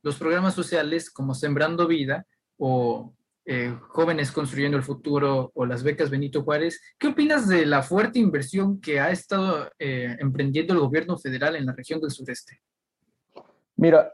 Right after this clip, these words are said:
Speaker 2: este, no, no es fuerte inversión, es una inversión modesta, eh, f-, lo,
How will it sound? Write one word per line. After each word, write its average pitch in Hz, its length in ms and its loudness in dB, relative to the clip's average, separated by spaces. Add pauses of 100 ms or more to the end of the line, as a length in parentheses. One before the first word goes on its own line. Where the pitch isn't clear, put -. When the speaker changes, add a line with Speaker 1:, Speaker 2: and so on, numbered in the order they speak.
Speaker 2:
este, 156 400 4
no, 185 320 6
no 196 140 8
es 202 80 4
fuerte 180 320 6
inversión, 120 680 6
es 123 160 4
una 165 100 6
inversión 151 680 4 (140)
modesta, 131 680 4 (360)
eh, 123 280 6
f-, - 120 -4 (720)
lo, 147 300 8